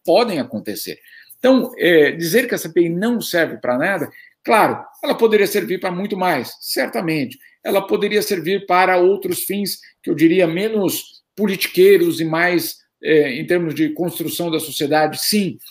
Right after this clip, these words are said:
Agora, ela tem um papel. E esse papel, mesmo quando ela fracassa, esse papel é relevante, que é justamente o de mostrar, "Olha, é isso aqui que aconteceu em dois mil e vinte,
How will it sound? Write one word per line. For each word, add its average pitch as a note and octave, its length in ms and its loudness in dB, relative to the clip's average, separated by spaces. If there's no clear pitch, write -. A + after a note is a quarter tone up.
Agora, - 360 0
ela B3 200 0
tem A#3+ 140 0
um C4+ 80 -2
papel. - 380 -4
E D3+ 60 -2
esse D#3 120 0
papel, F#3+ 560 -2
mesmo G3 580 -2
quando G#3 220 -2
ela D#3 160 0
fracassa, E3+ 760 -6
esse - 200 -4
papel D#3+ 360 0
é - 20 -2
relevante, C3+ 560 -2
que - 80 -6
é C#3+ 60 -2
justamente C#3+ 680 -6
o D#3 100 -2
de C#3 100 -2
mostrar, D#3 500 -2
"Olha, D3 260 4
é - 80 0
isso G3 220 0
aqui F#3+ 200 -8
que F#3 80 -6
aconteceu E3 480 -4
em D#3 60 -4
dois D3 220 0
mil D3+ 140 -2
e B2+ 60 -2
vinte, C3+ 360 -4